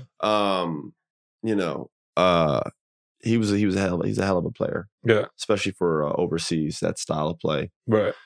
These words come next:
Speaker 1: They picked on him a little bit. The N B A is tough because for guys like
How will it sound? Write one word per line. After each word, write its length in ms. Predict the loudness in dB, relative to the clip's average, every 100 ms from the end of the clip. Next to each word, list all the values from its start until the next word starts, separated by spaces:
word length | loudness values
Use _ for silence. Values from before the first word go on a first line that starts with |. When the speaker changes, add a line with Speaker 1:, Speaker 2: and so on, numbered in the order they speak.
| _ -2
Speaker 1:
They 80 | -2
picked 280 | 2 2 4
on 80 |
him 120 | 4 4
a 20 |
little 160 | 2 2
bit. 220 | 0 2
The 120 | 2
N 80 | 4
B 120 | 4
A 140 | 6 4
is 160 | 2
tough 240 | 2 2 2
because 600 | 0 2 2 0 -6 -8 _ _ _ _ _ _ _
for 100 | 0
guys 300 | 4 4 6
like 220 | 2 0